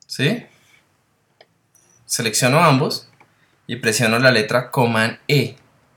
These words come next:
¿Sí? Y ahí está. Ahí ya está pegado.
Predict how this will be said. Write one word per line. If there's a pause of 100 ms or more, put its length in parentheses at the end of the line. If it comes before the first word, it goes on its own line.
(880)
¿Sí? (100)
Y
ahí
está. (960)
Ahí
ya
está
pegado.